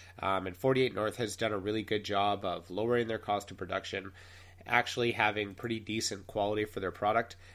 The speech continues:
um, and being able to compete in a lot of spaces that a lot of other cannabis companies, whether they're large-scale or small-scale producers, are having a lot of struggle with.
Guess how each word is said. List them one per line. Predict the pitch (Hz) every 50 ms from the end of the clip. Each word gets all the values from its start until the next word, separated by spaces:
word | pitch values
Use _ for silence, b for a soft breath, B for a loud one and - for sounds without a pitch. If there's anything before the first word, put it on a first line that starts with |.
| B B -
um, | 92 90 87 92
and | 95 92 -
being | 123 131 135 131
able | 127 123 120
to | 117 113
compete | - 113 92 - 127 127 120 110
in | 107
a | 110
lot | 107 107 107 101
of | 98 -
spaces | - - 113 110 98 - 107 95 104
that | 107 98
a | 98
lot | 98 113 127 131
of | 123
other | 120 120 117
cannabis | - - 127 117 113 113 107 -
companies, | - 117 117 - - 120 117 - -
whether | 113 113 107 107
they're | 98 98
large-scale | 87 87 107 127 135 123 - - 139 127 117
or | 113 107 120 131
small-scale | 135 - - 113 117 117 - - 117 104 95
producers, | - 95 95 104 104 - 107 101 90
are | 95 90
having | 101 107 104 104
a | 104
lot | 101 98 98
of | 98 92
struggle | - - 98 95 95 92 90
with. | 85 80 80 -